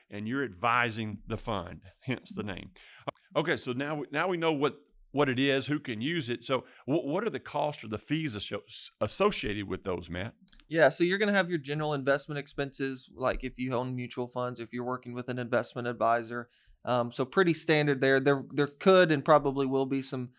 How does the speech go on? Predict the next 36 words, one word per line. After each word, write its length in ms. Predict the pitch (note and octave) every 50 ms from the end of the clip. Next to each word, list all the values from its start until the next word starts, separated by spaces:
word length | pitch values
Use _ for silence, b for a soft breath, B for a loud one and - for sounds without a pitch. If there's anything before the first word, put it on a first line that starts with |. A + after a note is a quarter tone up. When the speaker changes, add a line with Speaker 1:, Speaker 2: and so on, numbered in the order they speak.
| b b b
Speaker 2:
additional, 600 | - - C3 C3 C#3 C3+ - D3+ C#3 B2+ B2 A#2+ -
you 80 | - C3
know, 220 | B2 A#2 A#2 A#2 _ _ _ _ _ _ -
upfront 440 | - C#3 C#3 - - D#3 C#3+ - -
legal 340 | B2+ C3+ C3+ C3 C3+ C3 C3
expenses 580 | A#2+ B2 - - C3+ C3 B2+ - - B2+ B2 B2
to 100 | - A2+
set 320 | - - - C#3+ B2+ B2+
it 100 | B2+ B2+
up. 320 | B2+ B2 B2 B2+ A#2+ B2 - -
You 120 | - B2
know, 100 | A#2+ A#2+
you're 200 | A#2 A#2 B2 B2+
setting 420 | - - - C#3+ C#3+ C3+ C#3 C3
all 160 | C3+ B2+ B2+ B2+
of 100 | A#2+ A2+
this 220 | A#2+ A#2+ - -
up 240 | B2+ B2 A#2+ - -
and, 240 | A2+ A2+ A2 G2 - -
and 120 | B2 B2+
making 260 | B2 B2 B2+ B2 A#2
sure 140 | A#2 - C3
it's 140 | B2 - -
done 140 | - A#2 A2+
appropriately. 640 | G#2 - - D3 C3+ C3 - C#3 B2 G#2+ G#2+ B2+ B2
So 120 | - B2+
there's 200 | B2 A#2+ A#2 -
probably 260 | - C#3 B2+ B2 A#2+
gonna 160 | A#2 A#2+ A2+
be 140 | A#2 G#2 A#2
an 80 | A#2 A2
attorney 480 | A2 - - - D#3+ D3+ D3+ D3 D3
involved 600 | C#3 C#3 C#3 C3+ C3 C3 C3 C3 C3 C3 B2+ B2
or 120 | A#2+ A2+ A2+
some 200 | - - A2+ A2
tax 500 | - - D3 C#3 - - - - -